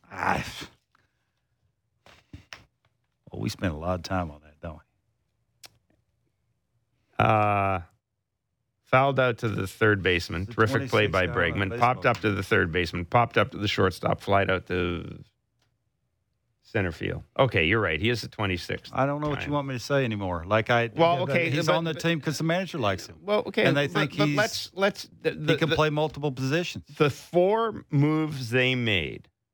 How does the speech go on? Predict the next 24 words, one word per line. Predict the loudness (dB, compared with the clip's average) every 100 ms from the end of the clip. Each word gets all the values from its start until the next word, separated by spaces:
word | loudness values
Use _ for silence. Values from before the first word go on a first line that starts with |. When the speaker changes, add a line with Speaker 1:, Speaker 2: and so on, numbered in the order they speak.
| _ _
Speaker 2:
to | -2
give | -2 0 0 0
them | 0 0
more | 0 0 0
balance | 2 2 2 -2 -4
in | -6
this | -6 -8
lineup | -10 -10 -10 -12 -20 _ _ _ _ _ _ _ _ _ _
were | -8 -6
Varsho, | 0 2 2 0 -2 -2 -2 -8 _ _ _ _ _
Belt, | 2 4 0 -6 _ _ _ _ _ _
and | -6 0
Kiermaier. | 2 2 2 -2
Sorry, | 0 2 0
three | -2 0 0
moves. | 0 -4 -10 -12 -2
Uh, | 0 0
Biggio | 0 0 2 0 -2
was | -2 -2
already | 0 0 -4
there. | -6 -10 -14 -16 _ _ _ _ _ _
Here's | 0 2
my | 2 0
point. | -2 -10 -12